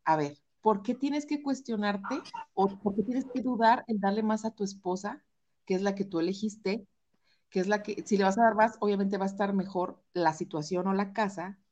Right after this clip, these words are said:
porque al final de cuentas ese dinero es para la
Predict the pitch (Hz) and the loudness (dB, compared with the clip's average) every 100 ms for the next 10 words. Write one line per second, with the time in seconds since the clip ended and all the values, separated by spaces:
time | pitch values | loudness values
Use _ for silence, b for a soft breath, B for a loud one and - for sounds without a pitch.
0 | _ _ _ _ _ _ _ - 196 202 | _ _ _ _ _ _ _ 2 4 4
1 | 202 208 214 277 269 247 269 220 214 240 | 4 2 2 0 -2 -2 -2 -2 0 0
2 | 220 208 208 214 208 202 | 2 2 2 0 -4 -2